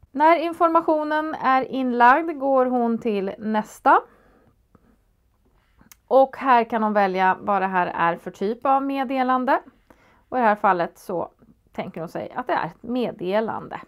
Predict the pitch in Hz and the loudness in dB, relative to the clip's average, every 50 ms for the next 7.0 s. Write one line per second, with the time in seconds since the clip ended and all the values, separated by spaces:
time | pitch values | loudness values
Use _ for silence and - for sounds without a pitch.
0 | _ _ _ _ - - - - - - _ _ _ - 370 370 349 302 330 320 | _ _ _ _ -20 -20 -20 -20 -20 -20 _ _ _ 0 0 2 4 6 6 6
1 | 311 302 285 277 294 285 302 294 - - - 269 302 311 294 254 - - 247 220 | 6 4 2 2 2 4 4 2 0 -4 -6 -4 -2 -2 -4 -4 -2 2 4 4
2 | 214 214 208 214 220 247 302 339 262 262 269 269 269 254 269 254 247 254 247 247 | 4 4 4 2 2 2 2 0 0 -4 -6 -6 -4 -2 0 2 4 4 4 4
3 | 247 247 - - 240 233 233 220 - 214 226 226 - _ - - 233 220 208 208 | 2 -2 -6 -4 -2 -2 -2 0 0 0 0 -2 -4 _ -8 -4 -4 -2 -2 -4
4 | 202 208 208 - 233 226 233 233 214 220 - - 214 214 - - - - 196 190 | -6 -8 -8 -6 -8 -6 -2 -2 -2 -2 0 -2 -2 -4 -4 -8 -6 -4 -4 -2
5 | 180 185 180 185 180 - - 196 - - - 208 208 202 202 214 226 262 302 294 | -2 -4 -4 -6 -8 -12 -12 -12 -8 -6 -4 -4 -2 -2 -2 -2 -2 -2 -4 -4
6 | - - 277 285 311 - - - 277 - - 269 277 277 285 277 269 269 302 403 | -4 -4 -6 -6 -6 -10 -12 -12 -10 -8 -4 -2 -2 0 0 2 4 4 2 2